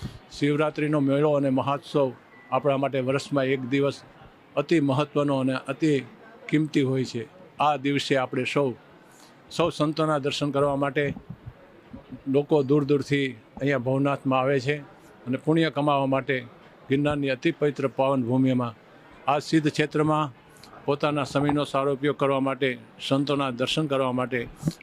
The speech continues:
અને સંતોની સેવા કરવા માટે ઉતારાઓ, આશ્રમો સૌ સતત સક્રિય અને સજાગ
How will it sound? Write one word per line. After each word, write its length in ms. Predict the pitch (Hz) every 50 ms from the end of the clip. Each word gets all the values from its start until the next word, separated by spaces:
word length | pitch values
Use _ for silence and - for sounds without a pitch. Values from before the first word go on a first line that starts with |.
| -
અને 240 | - - 135 131 127
સંતોની 480 | 120 - 135 139 - - 143 143 135 120
સેવા 340 | - - 135 139 147 143
કરવા 300 | 135 - 143 131 127 123
માટે 300 | 120 127 123 123 - 123 117 - - - - - - - - - - -
ઉતારાઓ, 680 | - 131 127 - 151 151 151 151 147 151 151 151 143 143 - - - - -
આશ્રમો 640 | 123 131 135 - - 143 139 143 143 143 147 139 123 - - - - -
સૌ 260 | - 151 151 139 131 127 - - - - - - - - - - -
સતત 440 | - - - 147 147 - 160 151 - - - - -
સક્રિય 460 | - - - 143 - - 151 151 147
અને 160 | 139 131 131 127
સજાગ 380 | - - 135 139 143 139 135